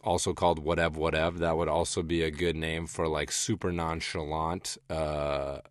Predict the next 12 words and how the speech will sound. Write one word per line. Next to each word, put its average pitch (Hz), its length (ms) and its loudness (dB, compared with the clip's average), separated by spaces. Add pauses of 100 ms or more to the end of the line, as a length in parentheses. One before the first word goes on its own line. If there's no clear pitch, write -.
(120)
maybe 82 280 -4
micro 92 840 0 (640)
uh, 87 120 0
donations, 92 960 0 (280)
just - 200 -6
like 76 200 -2 (160)
you 85 140 -4
donate 82 400 0
five 78 260 2
cents. 78 420 -4
It's 85 140 -6
like, 87 140 0